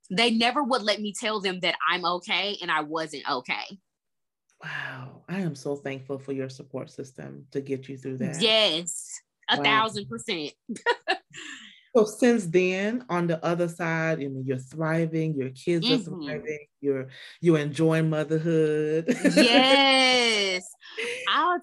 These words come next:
Speaker 1: tell you, it may, it, uh, the, uh, months will make a difference. It's
Speaker 2: Yeah.
Speaker 1: just like, it clicked. And I think, you know, having therapy, understanding the perspective of why I was struggling was a lot of the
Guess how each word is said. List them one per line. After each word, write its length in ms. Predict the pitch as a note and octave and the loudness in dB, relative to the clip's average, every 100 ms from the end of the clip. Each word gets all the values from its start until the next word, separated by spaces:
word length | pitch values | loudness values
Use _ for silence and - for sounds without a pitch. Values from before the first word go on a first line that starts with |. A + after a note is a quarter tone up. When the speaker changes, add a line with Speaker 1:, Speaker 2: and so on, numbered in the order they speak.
| - | 0
Speaker 1:
tell 160 | D4 D4+ | 0 0
you, 180 | C4 B3 | -2 -4
it 220 | C#4 F#4 | -4 -2
may, 180 | E4 D#4+ - | -2 -2 -4
it, 220 | E4 - _ A#3 | -6 -6 _ -2
uh, 260 | A3+ G#3 F#3+ - E3 | 2 2 -2 -8 -8
the, 160 | F#3+ | -6
uh, 140 | F3+ G3 | -4 -4
months 500 | G#3 F4+ F#4+ - G#3+ | 0 2 0 -6 -8
will 140 | G3 G#3+ | -2 0
make 240 | G#3 - | 0 0
a 60 | F#3+ | -2
difference. 760 | E3 A3 A#3 F3+ C#3+ F2 - _ A#3+ | 0 -2 -2 -4 -6 -8 -20 _ 0
It's 340 | C#4 - G3 | 0 0 2
Speaker 2:
Yeah. 80 | A#3+ | 0
Speaker 1:
just 160 | B3+ A3+ | 0 0
like, 280 | G3 F#3 _ - | 0 -2 _ -4
it 140 | A#3 - | -4 -4
clicked. 640 | - - A#3 A#3 A#3+ C#4 - - - - - - | -8 -4 0 2 2 0 -4 -14 -18 -20 -20 -8
And 100 | A3 | -2
I 80 | A#3 | -2
think, 300 | C4+ F4 D#4 _ - | -2 -4 -6 _ -14
you 160 | G#3+ G#3+ | -6 0
know, 220 | F3+ E3+ - | 0 -2 -6
having 360 | A3 B3+ C#4+ C4 | -2 -2 -2 -2
therapy, 560 | G#3 F3+ F3 F#3+ E3 F#3 | 0 0 -2 -4 -4 -4
understanding 760 | A3 B3 B3 A3 G3+ F#3 F3+ | -2 -2 -2 -2 -2 -2 -6
the 100 | E3 - | -8 -6
perspective 800 | F3 - - F#3+ F#3+ - G#3 F3+ - | -6 -6 -2 -2 -2 2 0 2 -2
of 200 | E3+ E3 | -2 -2
why 240 | D3+ D3+ - F#3 | 2 2 4 0
I 40 | |
was 160 | F#3+ G#3 | 0 -4
struggling 520 | - G#3 G3 G#3 G3+ | -2 -4 -2 -6 -4
was 140 | F3 F3 | -4 -2
a 60 | |
lot 280 | D#3+ D#3+ E3 - | -2 2 2 2
of 280 | E3 D#3+ D#3 _ _ _ _ _ | 2 2 0 _ _ _ _ _
the 380 | D3+ G3 F#3 | -6 -4 -4